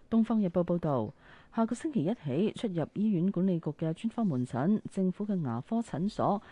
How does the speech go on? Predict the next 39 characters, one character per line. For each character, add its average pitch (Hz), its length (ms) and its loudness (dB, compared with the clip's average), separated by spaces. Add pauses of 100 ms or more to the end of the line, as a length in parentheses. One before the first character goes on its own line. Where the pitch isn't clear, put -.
(240)
以 190 180 2
及 226 120 0 (320)
提 160 160 2
供 277 160 0
非 285 180 -2
緊 151 220 0
急 247 80 0 (120)
或 147 120 -2
者 185 140 -4
係 190 180 0
非 220 180 -2
急 220 220 -4
切 - 180 -6
醫 226 120 0
療 120 140 0
服 - 140 -8
務 135 160 -2
嘅 151 80 -4
指 147 240 -4
定 147 240 -2
醫 202 80 0
療 117 140 -2
處 - 180 -8
所， 147 340 -2 (340)
必 175 100 -4
須 180 240 -2
要 156 260 0
使 127 200 -6
用 151 280 0
疫 135 140 -2
苗 113 160 -2
通 185 180 -2
行 123 180 -2
證。 160 280 0 (500)
有 240 180 4
病 214 180 2
人 147 140 2
組 160 200 0
織 285 140 -4